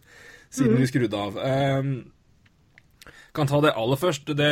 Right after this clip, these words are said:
Speaker 1: vi vitsa jo om det på Twitter, så noen fikk så sikkert det. Men, eh, i det som tenkte sekundet vi skrudde av podcasten, så
Speaker 2: Ja.
Speaker 1: den ga jo, sa Barry Trotz opp. Eh,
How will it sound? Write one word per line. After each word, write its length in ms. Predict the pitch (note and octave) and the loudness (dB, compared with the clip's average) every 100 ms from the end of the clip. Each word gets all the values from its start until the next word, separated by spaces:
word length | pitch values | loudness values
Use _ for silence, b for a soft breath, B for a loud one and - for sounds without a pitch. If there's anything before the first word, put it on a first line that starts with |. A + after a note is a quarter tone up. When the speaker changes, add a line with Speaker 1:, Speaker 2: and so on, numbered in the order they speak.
| C#3+ | 2
Speaker 1:
vi 180 | D3 C#3+ | 0 0
vitsa 400 | C#3 C3+ - C3 | -2 -6 -6 -6
jo 80 | B2+ | -4
om 80 | A2+ | -6
det 100 | A#2+ | -10
på 80 | C3 | -8
Twitter, 280 | A#2 - B2 | -8 -6 -8
så 140 | B2+ | -6
noen 160 | B2+ A#2+ | -6 -6
fikk 180 | B2+ A#2+ | -8 -8
så 160 | - B2+ | -8 -8
sikkert 260 | A#2+ A#2+ B2+ | -8 -8 -2
det. 100 | D#3+ | -2
Men, 180 | D3+ D3+ | -2 -4
eh, 360 | D3 D3 C3+ - | -2 -2 -4 -4
i 40 | C3+ | -2
det 100 | C#3 | -2
som 80 | B2 | -2
tenkte 240 | C#3 B2+ D3 | -4 -4 -8
sekundet 440 | C#3+ C#3 A2+ C3+ | -8 -8 -8 -6
vi 80 | C#3 | -4
skrudde 240 | C3+ C3+ A#2+ | -4 -4 -4
av 80 | B2+ | -4
podcasten, 480 | A#2 A2+ C#3+ C#3 F#3 | -6 -4 -4 -4 0
så 80 | B2+ | 6
Speaker 2:
Ja. 340 | A2 G#2+ A2+ G2+ | 8 10 10 6
Speaker 1:
den 160 | C3 | 0
ga 240 | B2 A2+ A2+ | -8 -8 -8
jo, 280 | A#2+ A#2+ A2 | -6 -8 -10
sa 200 | - A2+ | -10 -10
Barry 200 | A2 A2 | -8 -8
Trotz 240 | B2 A#2+ | -8 -12
opp. 320 | - G#3+ - - - b b b b b b b - | -6 -6 -6 -20 -20 b b b b b b b -6
Eh, 560 | C3 C3 B2 B2+ B2+ | -2 0 0 0 -2